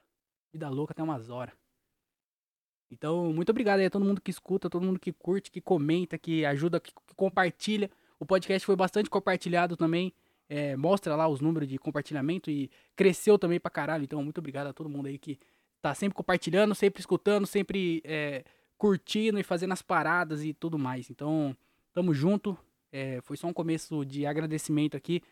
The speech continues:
por, por esse ano que a gente, é, cresceu bastante o podcast.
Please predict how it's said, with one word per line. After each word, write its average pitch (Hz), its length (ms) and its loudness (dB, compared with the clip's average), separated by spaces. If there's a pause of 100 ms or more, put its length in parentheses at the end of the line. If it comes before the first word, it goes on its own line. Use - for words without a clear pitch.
(420)
por, 151 400 0
por 156 160 -2
esse 160 260 -2
ano 170 260 2 (200)
que 139 100 -6
a 135 40 -2
gente, 139 600 -4 (680)
é, - 160 -20
cresceu 156 400 -4
bastante 160 680 -4
o 135 60 -14
podcast. 139 520 -6